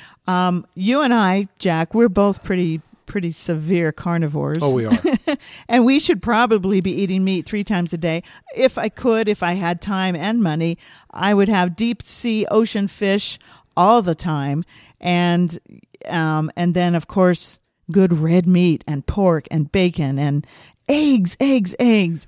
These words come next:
Speaker 2: Eggs, lots of dairy, lots of cream,
Speaker 1: That's
Speaker 2: lots
Speaker 1: what
Speaker 2: of
Speaker 1: we would
Speaker 2: butter.
Speaker 1: eat. Other people might really
Speaker 2: But
Speaker 1: crave
Speaker 2: there's other
Speaker 1: beets
Speaker 2: people.
Speaker 1: and
Speaker 2: That's right. There's
Speaker 1: asparagus
Speaker 2: people who
Speaker 1: and
Speaker 2: are genetically oriented towards a little more vegetarian diet.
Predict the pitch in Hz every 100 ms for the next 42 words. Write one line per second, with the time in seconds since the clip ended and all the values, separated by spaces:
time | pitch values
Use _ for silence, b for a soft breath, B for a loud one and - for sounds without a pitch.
0 | - 165 165 127 139 165 - 143 110 139
1 | 143 123 117 160 - 143 - 165 247 302
2 | 285 320 247 285 285 262 202 175 - 240
3 | 247 269 302 269 294 294 233 202 226 202
4 | 202 214 233 233 220 226 170 208 190 170
5 | 160 196 269 175 151 - 202 175 180 180
6 | 262 247 269 226 185 185 165 175 156 170
7 | 165 139 156 143 156 170 - 185 175 147
8 | 139 135 143 156 - 156 131 131 165 170
9 | 151 151 131 139 - 120 143 139 127 113
10 | 110 113 156